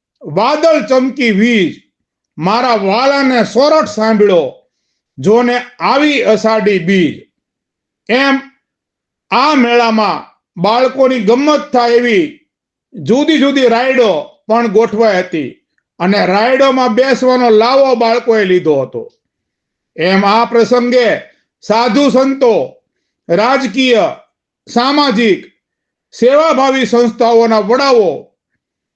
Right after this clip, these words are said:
ગુજરાતના જળ સંપત્તિ મંત્રી કુંવરજીભાઈ બાવળિયા,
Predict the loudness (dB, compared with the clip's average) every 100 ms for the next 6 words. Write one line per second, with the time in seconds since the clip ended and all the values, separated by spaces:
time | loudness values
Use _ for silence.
0 | _ -4 0 0 0 0 0 -2 -2 0
1 | 0 0 0 0 -2 0 -2 -2 -2 0
2 | 0 0 0 -2 -6 _ _ _ _ _
3 | -2 2 2 2 0 0 -2 -2 0 2
4 | 2 0 -2 -8